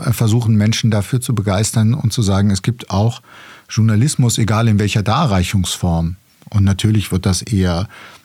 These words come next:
so sein, dass das Ableitungen klassischer Medienhäuser in, in, auf Social-Media-Plattformen sind, als die gedruckte Zeitung. Das ist aber nicht schlimm, solange es guter Journalismus ist.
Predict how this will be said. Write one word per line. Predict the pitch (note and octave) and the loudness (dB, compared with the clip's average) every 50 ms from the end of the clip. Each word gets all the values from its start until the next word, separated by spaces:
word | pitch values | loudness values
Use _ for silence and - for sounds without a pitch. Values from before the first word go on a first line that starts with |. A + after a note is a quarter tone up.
| _ - - | _ -20 -16
so | - D3+ - G#2 F2+ F#2 | -14 -6 -2 0 0 2
sein, | F2+ F#2+ F2+ F2+ F2+ F2 F#2 | 2 2 2 4 4 2 2
dass | F#2 F2+ E2+ - | 2 0 -2 -2
das | - F2+ - - - | -2 -4 -4 -2 -2
Ableitungen | - F#2+ - - G2+ F2 F#2 F#2+ - G#2 G2 F#2 F2 | -2 -2 0 0 0 2 0 2 2 2 2 2 0
klassischer | - - F#2 F2+ F2+ - G2 - A2 G#2 | 0 -2 -2 -2 0 -2 0 0 2 2
Medienhäuser | F2+ F#2+ G2 F#2+ G#2+ G2+ F2+ E2 E2 F#2+ F#2+ E2+ G2 - - | 4 4 4 4 4 2 2 2 2 2 2 2 0 -2 0
in, | F2 F2 F2 F2 E2 E2 | 0 2 2 2 0 0
in, | G2 G#2 F#2+ E2 E2 E2+ E2+ - | -2 -2 0 0 0 0 -2 -2
auf | - F2+ - | -4 -6 -4
Social-Media-Plattformen | - - G#2+ G2 - G#2+ G2+ A2+ A2+ A2 F#2+ - - G2+ G2+ - - - G#2 F#2 F2 F2+ F#2 | -2 0 0 2 2 2 2 2 2 0 -2 -2 -2 -4 -4 -4 -4 -4 -2 0 2 2 2
sind, | E2 F2 F2 E2+ F2+ F#2 - - _ _ _ _ _ _ _ | 2 2 0 0 0 -2 -8 -18 _ _ _ _ _ _ _
als | - - F#2+ - - | -6 -6 -6 -4 -2
die | A2 G2 | 0 0
gedruckte | F#2 F#2+ - F#2+ F#2 F#2 - A2 | 0 0 0 0 -2 0 -2 -4
Zeitung. | G2+ - A#2+ C#3 F3 D3+ - - G#2 - - _ _ _ _ _ _ _ _ _ _ _ _ _ _ - _ - - - | -2 0 0 0 0 -2 -4 -6 -8 -8 -10 _ _ _ _ _ _ _ _ _ _ _ _ _ _ -16 _ -16 -8 -2
Das | - A2+ | 0 0
ist | G#2 B2 | 2 2
aber | G#2+ A2 | 2 2
nicht | A#2 B2 A#2+ | 2 2 2
schlimm, | - - E3+ E3+ A#2 E2+ F#2+ G#2 | 0 0 2 2 2 0 -2 -2
solange | G#2 G2+ F2+ F#2 G2+ G#2+ G2+ | -2 -2 0 0 0 0 0
es | F#2 - | -2 -2
guter | - B2 G2+ A2+ | -4 -2 0 0
Journalismus | G2+ E2+ F#2+ G2 G2 A2 B2 B2 - G2+ F2 E2+ - | 0 0 2 2 2 2 2 0 0 -4 -4 -4 -8
ist. | B2 A#2+ - - | -10 -12 -12 -16